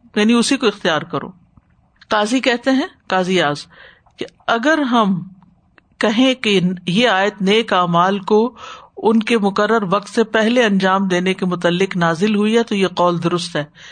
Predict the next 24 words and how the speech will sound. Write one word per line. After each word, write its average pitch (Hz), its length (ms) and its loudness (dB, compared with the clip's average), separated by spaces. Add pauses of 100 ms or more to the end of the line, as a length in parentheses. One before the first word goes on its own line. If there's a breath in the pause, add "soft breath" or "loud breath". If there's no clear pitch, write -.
(320 loud breath)
کیونکہ 240 320 0
ہر 214 340 0
وہ 262 100 4
عبادت 185 560 2
جس 208 160 -2
کا 226 160 0
کوئی 214 260 0
وقت 214 240 -4
مقرر 214 440 0
کیا 185 280 0
گیا 165 300 -2
ہے 208 140 -2 (460 loud breath)
اس 226 180 0
سے 247 140 0
پہلے 220 460 0 (100)
اس 202 180 -2
کو 214 140 2
ادا 180 260 0
کرنا 175 340 -2
جائز 165 400 -2
نہیں، 185 360 -2
جیسے 175 340 -2
نماز، 165 540 0
روزہ، 165 440 -4